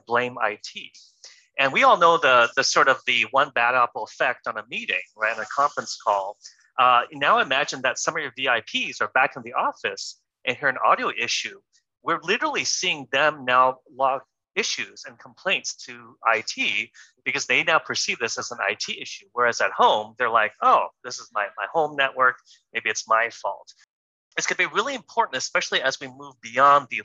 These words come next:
lockdown mode of collaboration, that enterprises really get a handle on measuring experience and being able to not only,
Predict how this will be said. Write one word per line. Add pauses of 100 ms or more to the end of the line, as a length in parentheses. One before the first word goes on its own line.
lockdown
mode
of (100)
collaboration, (500)
that
enterprises
really
get
a
handle
on
measuring
experience (340)
and
being
able
to
not
only,